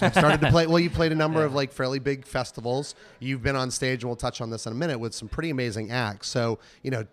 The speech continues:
Speaker 1: tell us what it's like to go back there and to be
Speaker 2: Uh, I don't go back for the whole summer by any means, but my, my family has a, uh, a, just in the past two years we've gotten it actually, but a, a cottage, what in Texas people will call a lake house.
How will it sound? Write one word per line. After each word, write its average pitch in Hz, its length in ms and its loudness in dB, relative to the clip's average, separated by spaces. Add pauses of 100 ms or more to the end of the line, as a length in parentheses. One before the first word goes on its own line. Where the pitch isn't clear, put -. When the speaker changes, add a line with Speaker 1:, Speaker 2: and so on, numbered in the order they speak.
(140)
Speaker 1:
tell 123 180 2
us 123 140 -2
what 120 100 -2
it's 110 140 -4
like 127 140 0
to - 80 -4
go 101 100 -2
back 98 240 -4
there 107 120 -2
and 101 120 -6
to 110 60 -8
be 107 100 -6
Speaker 2:
Uh, 254 380 0 (260)
I 214 60 8
don't 208 120 4
go 151 60 2
back 131 220 4
for 131 40 -12
the 113 80 -6
whole 123 200 -4
summer 113 180 -6
by 104 120 -8
any 107 80 -8
means, 110 200 -8
but 123 140 -8
my, 120 180 -4
my 120 140 -8
family 135 320 -6
has 113 240 -6
a, 104 200 -6
uh, 92 240 -10
a, 101 300 -12
just - 260 -12
in 117 120 -14
the 92 60 -16
past 107 280 -8
two 113 120 -10
years 113 200 -6
we've 101 140 -14
gotten 95 280 -12
it 98 40 -8
actually, 98 240 -8
but 98 80 -6
a, 95 320 -8
a 98 40 -10
cottage, 107 520 -4
what 110 160 -8
in 104 100 -10
Texas - 560 -8 (380)
people 107 220 -10
will 107 80 -8
call 98 240 -8
a 95 100 -14
lake 135 200 -4
house. - 500 -12